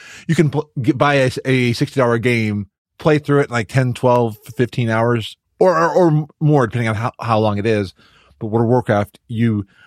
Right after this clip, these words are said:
have to keep playing to progress. And, and there's an intentional, you're, you're gonna spend time with this. It's, it's why, it's why sometimes people do leave, is that time grind.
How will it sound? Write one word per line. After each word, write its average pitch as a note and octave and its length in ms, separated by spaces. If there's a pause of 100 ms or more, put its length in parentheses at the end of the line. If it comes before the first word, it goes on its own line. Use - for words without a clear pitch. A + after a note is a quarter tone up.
(200)
have A2 200
to A#2+ 100
keep C#3+ 240
playing G#2+ 320
to - 80
progress. G2+ 380
And, G#2+ 160
and A2+ 180
there's A2+ 240
an A2 80
intentional, A2 640
you're, A2 180
you're G#2+ 200
gonna A#2 160
spend A#2+ 240
time B2+ 300
with F#2+ 140
this. - 220
It's, G2+ 260
it's A2+ 200
why, A2+ 460 (320)
it's - 140
why A#2 160
sometimes A2+ 260
people A2 260
do G2 160
leave, G2 580
is F#2+ 400
that G#2+ 300
time A2+ 380
grind. F#2 480